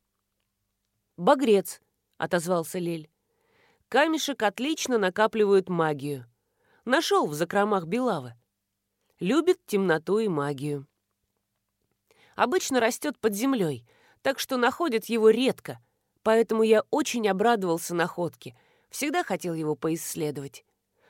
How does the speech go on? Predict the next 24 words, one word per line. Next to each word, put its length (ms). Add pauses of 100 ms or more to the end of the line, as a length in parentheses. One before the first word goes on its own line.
А 160
у 40
Белавы 400
целый 300
сундучок 560
таких 300
оказался. 680 (920)
Интересно 580
теперь, 500 (200)
где 300
она 200
их 160
отыскала? 720 (840)
Жаль, 260
что 180
мы 140
этого 280
так 220
и 40
не 120
узнаем». 560 (1500)
Атли 340
рассеянно 640
кивнул, 580